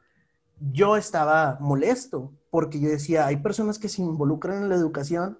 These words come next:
sin saber nada", ¿no? Y en Monterrey, como seguramente en muchos lados, este,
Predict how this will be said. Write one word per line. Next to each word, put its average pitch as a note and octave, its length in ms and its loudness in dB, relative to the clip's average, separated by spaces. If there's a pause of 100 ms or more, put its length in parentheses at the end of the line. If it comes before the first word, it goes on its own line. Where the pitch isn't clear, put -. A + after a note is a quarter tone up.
sin G3 340 2
saber G3 380 6
nada", G#3+ 560 4 (600)
¿no? D#3+ 380 -2
Y F3 140 2
en F3 100 6
Monterrey, F3 840 4
como E3+ 240 0
seguramente G3+ 480 0
en G#3+ 60 4
muchos G#3+ 260 0
lados, G3 480 4 (680)
este, D3 640 -2